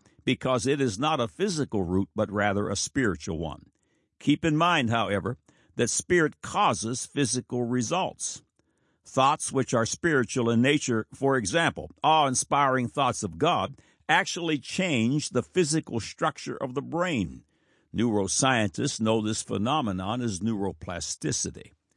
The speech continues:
The spirit of anger and rage will cause a host of physical maladies, even heart attacks, violence, and murder. The spirit causes physical action. When situations have run afoul, it is common and even helpful to affix blame,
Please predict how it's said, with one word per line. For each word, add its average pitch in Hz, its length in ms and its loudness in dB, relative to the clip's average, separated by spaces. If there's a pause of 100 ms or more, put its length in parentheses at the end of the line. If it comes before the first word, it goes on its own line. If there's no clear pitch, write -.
(420)
The 104 80 -4
spirit 127 460 2
of 135 100 2
anger 151 400 2
and 123 140 0
rage 143 400 2
will 107 140 0
cause 147 360 2
a 156 80 0
host 214 480 0
of 139 140 -4
physical 170 560 -4
maladies, 87 640 -4 (300)
even 156 260 4
heart 147 300 4
attacks, - 480 -8
violence, 117 580 2
and 156 140 -6
murder. 202 380 2 (440)
The - 100 -10
spirit 101 500 0 (120)
causes 107 680 -2 (160)
physical 143 600 -2
action. - 520 -6 (1040)
When 156 140 4
situations 156 920 -2
have 117 140 0
run 117 280 2
afoul, 101 640 -2
it 127 100 0
is 117 180 0
common 87 560 -2
and 113 140 2
even 139 300 2
helpful 123 720 0
to 117 220 0
affix 110 380 -2
blame, 92 560 -2